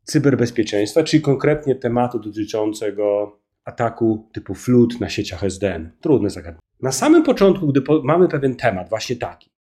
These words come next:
no to określamy cele nauczania, cele dydaktyczne.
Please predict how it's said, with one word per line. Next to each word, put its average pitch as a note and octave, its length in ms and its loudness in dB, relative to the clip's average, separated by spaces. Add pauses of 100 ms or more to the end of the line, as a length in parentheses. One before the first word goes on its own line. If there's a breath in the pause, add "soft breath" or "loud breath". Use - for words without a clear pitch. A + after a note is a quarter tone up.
(500)
no A#2+ 60 -8
to C3+ 400 -2
określamy D#3 560 2
cele C#3+ 580 2
nauczania, A#2+ 600 2
cele G#2+ 240 0
dydaktyczne. G2+ 580 -4